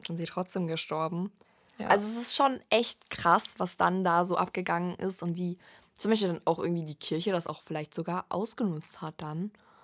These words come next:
Speaker 1: Aber ja, ähm, natürlich gab's dann auch, die Toten wurden speziell begraben. Zwar die Toten, ihr müsst euch vorstellen, wenn der Mensch tot ist, dann war der Pestfloh, also dieser Rattenfloh, der halt auf dem Ratten drauf war, war,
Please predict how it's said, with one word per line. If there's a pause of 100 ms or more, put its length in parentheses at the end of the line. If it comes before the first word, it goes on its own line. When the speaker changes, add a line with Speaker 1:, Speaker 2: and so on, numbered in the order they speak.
(360)
Speaker 1:
Aber
ja, (560)
ähm,
natürlich
gab's
dann
auch,
die
Toten
wurden
speziell
begraben.
Zwar
die
Toten,
ihr
müsst
euch
vorstellen,
wenn (380)
der
Mensch
tot
ist,
dann
war
der (160)
Pestfloh,
also
dieser (200)
Rattenfloh,
der
halt
auf
dem (180)
Ratten
drauf
war, (360)
war,